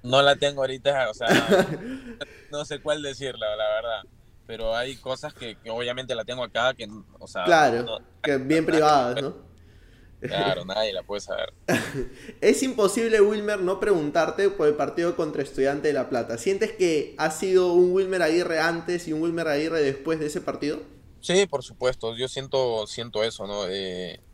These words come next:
Speaker 1: eh, este, era como que, eh, solame-, o sea, sí,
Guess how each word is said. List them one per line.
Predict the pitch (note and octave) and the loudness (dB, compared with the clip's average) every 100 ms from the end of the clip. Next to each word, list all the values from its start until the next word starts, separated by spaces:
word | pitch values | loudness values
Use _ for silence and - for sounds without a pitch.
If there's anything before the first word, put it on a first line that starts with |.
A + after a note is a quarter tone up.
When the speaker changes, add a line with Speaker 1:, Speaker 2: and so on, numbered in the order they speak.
| - - | -20 -10
Speaker 1:
eh, | F#2+ F#2+ F#2 | -4 -2 -2
este, | F#2+ - - F#2 | -4 -6 -4 0
era | G#2+ G#2+ G#2+ G#2 G#2 G2 | 6 6 8 6 2 -4
como | A2 G#2 | -14 -16
que, | - G2+ G2 - - - | -12 -12 -10 -14 -20 -16
eh, | - A2 A2 | -6 -2 -2
solame-, | - B2+ B2+ B2+ | 2 2 2 0
o | A#2+ | -8
sea, | B2+ A#2+ A2 - | 0 2 2 -4
sí, | - G#3+ F#4+ | -12 -6 -6